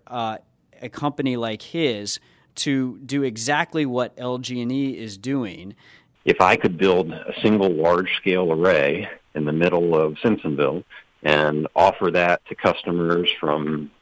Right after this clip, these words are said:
Speaker 2: far ends of the state, uh, eastern Kentucky through western Kentucky, at a fixed rate, I could do so cost-effectively.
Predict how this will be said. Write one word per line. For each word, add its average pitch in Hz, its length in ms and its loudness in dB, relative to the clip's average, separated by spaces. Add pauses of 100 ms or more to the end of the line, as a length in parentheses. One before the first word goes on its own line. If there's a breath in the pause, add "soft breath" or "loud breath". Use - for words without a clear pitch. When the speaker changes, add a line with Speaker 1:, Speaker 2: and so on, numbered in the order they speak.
Speaker 2:
far 90 260 4
ends 87 340 -4
of 69 140 -12 (920)
the 80 80 -8 (100)
state, 123 460 2 (160)
uh, 80 120 -2
eastern 87 340 -2
Kentucky 90 400 0
through 92 180 -2
western 101 380 0
Kentucky, 78 460 -2 (640)
at - 120 4
a - 140 2
fixed - 240 -2
rate, 113 340 2 (440)
I 107 80 0
could 104 140 2
do 107 240 4
so 104 380 4
cost-effectively. 95 920 0